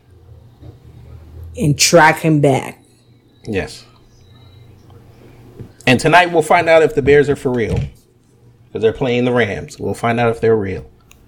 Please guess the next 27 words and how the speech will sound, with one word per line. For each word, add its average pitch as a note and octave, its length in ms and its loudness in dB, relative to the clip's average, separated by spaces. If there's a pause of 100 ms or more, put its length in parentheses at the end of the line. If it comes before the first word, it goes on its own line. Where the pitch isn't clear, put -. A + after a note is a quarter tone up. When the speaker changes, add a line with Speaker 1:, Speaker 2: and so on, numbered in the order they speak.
(1500)
Speaker 1:
I G3 180 6
did F#3 320 2
not, F3+ 680 -2
uh, E3 220 -2
Speaker 2:
Or D#3 80 6
are D#3 40 8
they D#3+ 80 6
gonna E3+ 140 0
be E3+ 80 -2
like E3+ 160 4
the C#3+ 120 -4
Cats D#3+ 340 0
in D3+ 60 -4
Chicago? D3 420 0
They B2+ 120 -2
just C3 180 -2
shoot B3 260 0
and A3+ 120 0
miss. A3 400 2 (1900)
Speaker 1:
Whoa. C3+ 440 -4 (1400)
Speaker 2:
Shout A3 220 6
out G3+ 100 4
to E3 80 -2
Chicago. C3+ 440 0
I B2+ 100 2
like B2 180 0
Chicago. F2+ 580 -10